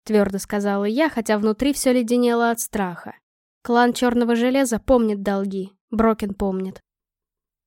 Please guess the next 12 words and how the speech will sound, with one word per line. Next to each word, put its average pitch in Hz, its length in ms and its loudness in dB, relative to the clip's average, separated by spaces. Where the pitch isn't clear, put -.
Я 254 160 4
спустилась 277 580 2
в - 60 -14
холл, 330 300 4
чувствуя, 269 480 0
как 262 220 -4
с - 60 -12
каждой 247 340 0
ступенькой 285 520 0
силы 254 360 0
покидают 247 580 0
меня. 185 320 -8